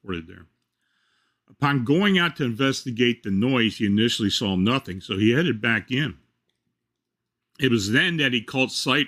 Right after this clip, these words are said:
of the creature. Uh, something was moving toward him in the dark. Becker was quoted that it was as big as a bear, had long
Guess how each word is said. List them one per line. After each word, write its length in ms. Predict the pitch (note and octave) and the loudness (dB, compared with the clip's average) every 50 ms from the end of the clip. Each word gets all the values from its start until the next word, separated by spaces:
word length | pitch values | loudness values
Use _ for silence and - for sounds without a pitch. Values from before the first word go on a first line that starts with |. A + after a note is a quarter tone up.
| - - | -4 -4
of 140 | G#2 G2+ G#2 | -4 -2 -2
the 80 | A2 | -2
creature. 460 | G2+ - F3+ G3+ G3+ - - - D#2+ - _ _ _ _ _ _ _ _ _ _ _ _ _ _ _ _ _ _ _ _ _ _ _ _ _ _ _ | -2 0 0 0 0 -2 -6 -12 -16 -20 _ _ _ _ _ _ _ _ _ _ _ _ _ _ _ _ _ _ _ _ _ _ _ _ _ _ _
Uh, 300 | A2+ G#2 G#2 G2+ G2+ G2+ | -4 0 2 2 2 2
something 480 | F#2+ - - D3 C#3+ C#3 - F#3+ D#3+ C3 | 2 0 0 0 0 0 0 0 2 2
was 160 | A2+ A2 G2 | 2 0 2
moving 340 | G#2+ B2+ C3+ C3 A#2 A#2 G#2 | 4 4 4 4 4 2 0
toward 440 | - - - - C3+ C3+ D3 C#3+ A2+ | -2 -6 -4 0 4 4 4 4 2
him 220 | A2+ A2+ G#2+ G2+ | 2 2 2 2
in 60 | F#2+ | 2
the 60 | F#2 F2 | 0 0
dark. 600 | E2+ G2 A2+ A#2 A#2 A2 G#2 G2+ F#2+ - _ - | 0 0 0 2 2 2 2 0 -2 -4 _ -4
Becker 260 | A#2+ A#2 - - A#2 | -4 -4 -2 -4 -4
was 340 | G#2 G2 G#2 G2+ G2 F#2+ - | -2 0 2 2 2 0 -2
quoted 520 | - _ - - A2 A2+ A2 G#2+ G#2 G2 | -8 _ -2 2 4 4 4 4 2 2
that 300 | G2 G#2 G2+ G2 F#2+ - - | 2 0 0 0 0 -2 -4
it 160 | G2+ G2+ G2 | -4 -2 -2
was 140 | F#2+ F#2 E2+ | -2 -2 -4
as 100 | F#2 F2+ | -4 -6
big 300 | E2 - - A2+ G#2+ G2+ | -6 -2 -2 0 2 2
as 100 | G#2+ F#2+ | 2 0
a 60 | F#2 | 0
bear, 500 | F2+ F2+ G#2 G#2 A2 A2+ A#2 A#2 B2+ A#2+ | -2 -2 0 0 2 2 0 0 -2 -4
had 380 | A2+ - A#2 G#2+ G2 F2+ E2+ G2 | -4 -4 -4 -4 -4 -4 -4 -2
long 560 | G#2 G2+ G#2+ G#2+ A2+ A#2 A2+ G#2+ A2 A#2+ - | -2 0 0 2 2 2 2 0 0 -2 -4